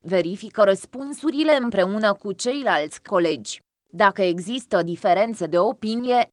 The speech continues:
solicită ajutorul profesorului. Se acordă un punct pentru fiecare răspuns corect și un punct din oficiu. Dacă ai dat mai puțin de patru răspunsuri corecte,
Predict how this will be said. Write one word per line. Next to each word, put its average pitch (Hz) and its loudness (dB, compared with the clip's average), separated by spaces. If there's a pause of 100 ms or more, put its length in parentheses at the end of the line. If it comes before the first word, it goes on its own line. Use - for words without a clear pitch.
(160)
solicită 226 -2
ajutorul 196 0
profesorului. 175 -2 (300)
Se - -2
acordă 226 6
un 175 -2
punct 254 -8
pentru 247 -8
fiecare 214 4
răspuns 185 0
corect 254 8
și - -6
un 180 0
punct 180 -8
din 220 -6
oficiu. 226 -4 (380)
Dacă 160 0
ai 165 6
dat 185 4
mai 190 -2
puțin 196 -6
de 220 -2
patru 262 2
răspunsuri 208 -2
corecte, 226 -6